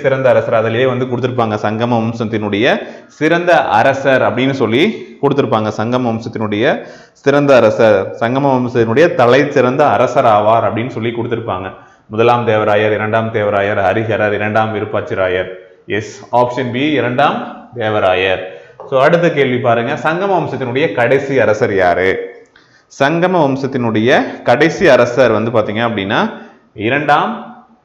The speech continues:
விருப்பாச்சிராயர். எஸ், பார்த்த உடனே சில கேள்விகள்லாம் தெரிஞ்சிருந்தா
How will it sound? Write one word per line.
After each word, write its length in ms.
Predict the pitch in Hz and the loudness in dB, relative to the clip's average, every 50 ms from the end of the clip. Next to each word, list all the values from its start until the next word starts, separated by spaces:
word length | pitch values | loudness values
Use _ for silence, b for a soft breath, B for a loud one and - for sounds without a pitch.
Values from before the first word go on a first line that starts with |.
| _ _ _ - - 120 | _ _ _ -18 -4 -2
விருப்பாச்சிராயர். 960 | 143 156 175 175 180 185 165 143 143 - 151 127 110 101 104 104 104 98 - - 101 | 2 4 4 4 4 4 2 2 2 0 0 2 2 2 2 2 0 0 -2 -4 -6
எஸ், 160 | 104 104 - - | -8 -8 -2 0
பார்த்த 220 | 101 107 110 120 113 | 0 0 2 0 -2
உடனே 140 | 110 147 185 180 | -2 -2 -2 0
சில 120 | 160 135 131 131 131 | 0 0 0 0 -2
கேள்விகள்லாம் 760 | 127 127 131 123 107 123 117 123 127 139 139 127 110 98 101 - | -2 -2 -2 -2 -2 -2 -2 -2 -2 -2 -2 -2 -4 -6 -2 0
தெரிஞ்சிருந்தா 460 | 147 151 180 202 202 214 208 208 202 | 0 2 2 2 0 0 0 0 0